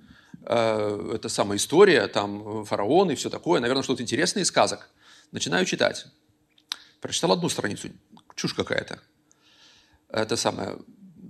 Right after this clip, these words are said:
Думаю, ну, может, дальше интересно будет сюжет, может, разворачиваться. <laughs> Прочитал другую страницу, ещё большая чушь. Перелистал вперёд, думаю, может, с середины что-то начнётся интересное.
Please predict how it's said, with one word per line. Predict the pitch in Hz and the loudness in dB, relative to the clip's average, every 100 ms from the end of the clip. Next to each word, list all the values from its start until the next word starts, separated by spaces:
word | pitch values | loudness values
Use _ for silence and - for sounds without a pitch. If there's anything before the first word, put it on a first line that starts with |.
| 87 | -6
Думаю, | 139 139 127 | -2 -2 -2
ну, | 156 | -2
может, | 156 135 - 113 104 | -2 -2 -6 -6 2
дальше | 139 - 131 | 4 4 0
интересно | 123 113 107 101 | 0 0 0 -4
будет | 92 95 | -4 -4
сюжет, | 92 113 143 | -4 -6 -4
может, | 117 117 | -6 -4
разворачиваться. | 107 110 107 - - - - 117 110 - - | -2 0 2 0 -2 -4 -4 -8 -10 -14 -20
<laughs> | - - - _ | -20 -20 -20 _
Прочитал | - 120 139 - | -8 -4 2 2
другую | 202 208 156 123 | 2 4 6 6
страницу, | - - 107 - - - _ _ _ - | 4 0 0 -6 -10 -14 _ _ _ -6
ещё | 170 - | -2 0
большая | 107 101 - 95 | 0 0 -2 -4
чушь. | 107 - - _ _ _ _ _ _ _ _ _ _ _ _ - | -6 -8 -14 _ _ _ _ _ _ _ _ _ _ _ _ 0
Перелистал | 120 131 202 - 143 120 127 123 - - - - _ - - | 6 6 6 6 8 8 6 -2 -12 -20 -20 -20 _ -20 -14
вперёд, | - 170 151 131 - | 2 6 8 6 2
думаю, | 120 143 | 0 2
может, | 147 147 | 4 4
с | - | 4
середины | 156 147 226 | 2 2 2
что-то | - 202 | 2 0
начнётся | 196 170 156 147 | 0 2 2 2
интересное. | 131 135 110 - 110 | -2 0 -2 -2 -8